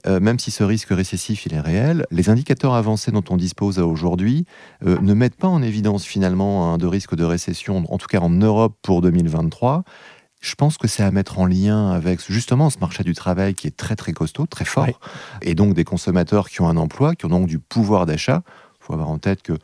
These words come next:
Speaker 1: soixante-quinze pour cent, hein, de la croissance économique, elle tient aux consommateurs. Il faut aussi avoir en tête, hein, que la reprise, hein, de l'activité économique en Chine,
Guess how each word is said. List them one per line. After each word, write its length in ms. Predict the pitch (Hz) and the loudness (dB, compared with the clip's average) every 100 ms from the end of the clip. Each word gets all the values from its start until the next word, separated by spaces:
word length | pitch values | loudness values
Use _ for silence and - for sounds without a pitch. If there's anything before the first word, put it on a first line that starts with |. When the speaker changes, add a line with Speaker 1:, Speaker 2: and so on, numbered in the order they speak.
| - - | -12 -16
Speaker 1:
soixante-quinze 600 | - 120 110 101 101 95 | -4 -2 -2 -2 -4 -4
pour 200 | - - | -10 -8
cent, 260 | 113 101 | -4 -2
hein, 60 | 85 | -2
de 60 | 78 | -2
la 60 | |
croissance 400 | 78 - - 98 | -4 -6 -6 -8
économique, 460 | - 90 90 101 - | -4 -2 0 0 -2
elle 140 | 78 | -6
tient 180 | 76 95 | -4 -4
aux 80 | 80 | -4
consommateurs. 760 | 78 78 78 78 - 135 175 - - - - - - | -6 -8 -6 -6 -4 -4 -4 -8 -20 -20 -20 -12 -4
Il 100 | 123 | 0
faut 140 | 135 | 2
aussi 220 | 123 - | 2 2
avoir 200 | 127 120 | 0 2
en 60 | 104 | 0
tête, 320 | - 135 - | 2 0 2
hein, 140 | 101 92 | -2 -2
que 800 | - 85 78 69 60 - 60 73 | 0 0 0 -4 -6 -8 -6 -2
la 140 | 85 | 2
reprise, 480 | 98 104 147 139 101 | 2 2 2 2 2
hein, 120 | 95 | 2
de 80 | 92 | 2
l'activité 500 | 85 82 90 90 107 | 2 0 -6 -2 -2
économique 480 | 95 95 92 101 - | 0 0 0 0 -2
en 80 | 90 | -4
Chine, 420 | - 107 98 | -4 -2 -2